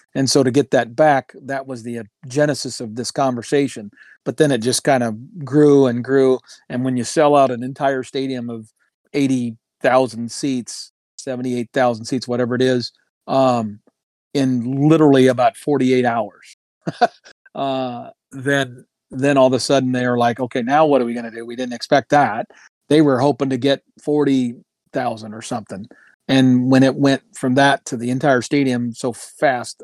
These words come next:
I think they were caught a little bit surprised. So then they had to kinda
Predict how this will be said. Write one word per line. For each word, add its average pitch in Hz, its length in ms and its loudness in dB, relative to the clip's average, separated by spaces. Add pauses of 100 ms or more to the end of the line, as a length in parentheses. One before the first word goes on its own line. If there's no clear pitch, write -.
I 131 180 -2
think 127 300 -8
they 123 300 -6 (300)
were 135 100 -4
caught 131 300 0
a 135 60 -2
little 147 220 2
bit 131 240 0 (280)
surprised. 120 580 -6 (460)
So 139 120 -4
then 139 180 0
they 127 140 -2
had 127 180 0
to 123 80 -4
kinda 117 280 -4